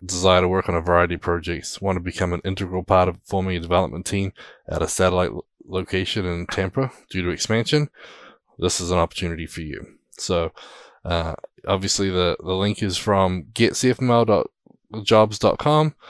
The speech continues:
If you go check that out, they have a lot more detail. It's got a pretty good description there, and you can find out more about the company,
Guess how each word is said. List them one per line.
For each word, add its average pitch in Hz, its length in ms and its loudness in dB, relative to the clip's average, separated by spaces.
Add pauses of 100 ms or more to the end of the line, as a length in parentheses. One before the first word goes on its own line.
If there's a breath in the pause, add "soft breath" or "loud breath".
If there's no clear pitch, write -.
(240 loud breath)
If - 60 -12
you 101 80 -4
go 95 160 0
check - 240 -4
that 90 180 0
out, 87 160 4
they 92 80 -2
have 87 100 2
a 85 40 -2
lot 87 140 -2
more 92 140 -2
detail. 87 380 -2
It's 87 100 -6
got 92 100 -4
a 82 40 -4
pretty 90 220 -6
good 90 120 -4
description - 580 -6
there, 87 180 -4
and 87 80 -6
you 85 60 -12
can 85 140 -8
find 87 240 0
out 78 140 -2
more 82 180 -2
about 82 260 -4
the 87 80 -12
company, 117 440 -2